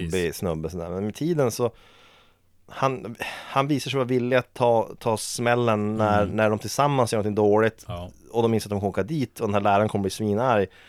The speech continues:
Speaker 1: Då är han villig att själv ta smällen för det, för de andras
Speaker 2: Precis.
Speaker 1: skull. För att han förstår att för mig är det ändå, det är skitsamma. Så ni andra, ni kan ju skata undan det här, så det spelar ingen roll om
Speaker 2: Ja.
Speaker 1: jag får mer kvarsittning, för mig är det ändå liksom kört.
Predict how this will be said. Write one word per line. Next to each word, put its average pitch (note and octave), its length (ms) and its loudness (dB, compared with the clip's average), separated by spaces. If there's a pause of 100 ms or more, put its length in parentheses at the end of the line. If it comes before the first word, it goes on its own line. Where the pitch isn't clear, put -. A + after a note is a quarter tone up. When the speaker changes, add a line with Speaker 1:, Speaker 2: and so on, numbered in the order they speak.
(460)
Speaker 1:
Då - 140 0
är B2 60 6
han C#3+ 200 2
villig A2+ 200 2
att G#2+ 80 0
själv B2+ 280 4
ta G2+ 200 0
smällen A2+ 500 -2
för G#2 160 -4
det, F2 200 -4
för - 60 -4
de A2+ 100 0
andras G#2+ 300 0
Speaker 2:
Precis. G#2 140 -4
Speaker 1:
skull. B1+ 300 -2 (400)
För A2+ 100 -2
att G#2 60 -8
han B2 240 2
förstår G#2+ 300 -2
att - 80 -6
för G#2 120 -10
mig G#2 220 2
är G2+ 40 4
det G2 60 4
ändå, F2+ 320 -2 (160)
det D#2 200 -14
är - 20 -8
skitsamma. F#2+ 580 -4 (280)
Så - 160 -4
ni G2+ 160 0
andra, G2 260 0
ni F#2+ 160 -2
kan G2+ 180 -2
ju F#2 160 2
skata G2 380 -4
undan F#2+ 220 -2
det F2+ 60 -4
här, F#2 100 -2
så F2 220 -10
det F2 160 -12
spelar G2+ 220 -4
ingen F#2+ 60 -2
roll F#2 60 -2
om F#2+ 40 0
Speaker 2:
Ja. F#2+ 40 0
Speaker 1:
jag E2+ 60 -4
får F#2 80 -6
mer F#2 120 -2
kvarsittning, F#2+ 480 -6
för F#2+ 100 -10
mig F#2+ 100 0
är F#2+ 40 2
det F#2 40 0
ändå F2 120 -4
liksom E2+ 320 -10
kört. - 360 0